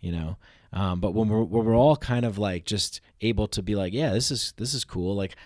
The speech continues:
I don't wanna, like, prey on people. I don't wanna fucking, you know, take advantage of people because I'm trying to make a buck to survive. But, like, hey, let's all, like, collaborate and communicate and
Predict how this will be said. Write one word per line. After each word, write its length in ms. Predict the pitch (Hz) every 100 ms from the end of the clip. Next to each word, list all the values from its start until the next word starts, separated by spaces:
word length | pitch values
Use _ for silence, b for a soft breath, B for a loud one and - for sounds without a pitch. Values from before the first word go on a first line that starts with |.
| B
I 80 | 113
don't 80 | 147
wanna, 160 | 117
like, 220 | 87 -
prey 280 | - 85 82
on 180 | 87 87
people. 380 | - 92 110 117
I 60 |
don't 120 | 104 98
wanna 200 | 92 85
fucking, 540 | - 87 92 87 80 b b b b
you 120 | - 101
know, 100 | 85
take 220 | 101 90
advantage 420 | 85 85 87 90
of 80 | 90
people 300 | 92 92 101
because 320 | 90 90 82
I'm 100 | 90
trying 200 | 85 90
to 60 | 87
make 180 | 85
a 60 | 85
buck 260 | 82 82 -
to 100 | 87
survive. 680 | - 82 82 76 92 104
But, 100 | 90
like, 280 | 76 85 - b b b b
hey, 180 | 123 92
let's 180 | 95
all, 160 | 113 104
like, 220 | 101 98
collaborate 680 | - 95 98 92 92 92 87
and 340 | 62 85 82 87 - - _ _
communicate 640 | - 95 95 92 92 87 53
and 280 | 76 78